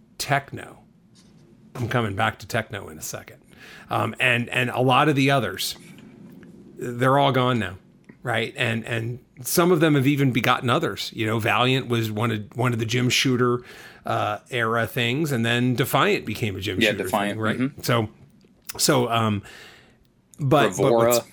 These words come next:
Speaker 2: that was another one.
Speaker 1: Bravura,
Speaker 2: Lightning.
Speaker 1: that's right. That Legend, Legend ended up being an
Speaker 2: Legend.
Speaker 1: imprint, right?
Speaker 2: Was it
Speaker 1: And that
Speaker 2: imprint
Speaker 1: was
Speaker 2: of Dark Horse? Yeah.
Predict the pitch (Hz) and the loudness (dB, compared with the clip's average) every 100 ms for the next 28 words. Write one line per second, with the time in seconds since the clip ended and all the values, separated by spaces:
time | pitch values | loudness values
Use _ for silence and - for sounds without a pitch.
0 | - - 120 113 113 117 113 156 156 113 | -12 -2 -2 0 2 2 4 4 4 4
1 | 127 170 208 208 147 127 127 135 139 135 | 6 6 6 6 6 4 2 2 4 4
2 | 196 180 127 131 135 143 135 131 180 220 | 6 4 4 4 4 4 4 4 4 2
3 | 131 165 214 226 214 196 165 135 143 131 | 4 4 4 4 4 4 2 2 4 4
4 | 110 120 147 135 - 208 147 117 - - | 4 4 2 0 0 0 0 0 -4 -8
5 | - 110 113 127 120 127 127 120 107 98 | -2 2 4 4 4 4 4 4 2 2
6 | - 104 - 87 - - | 4 4 4 0 0 -4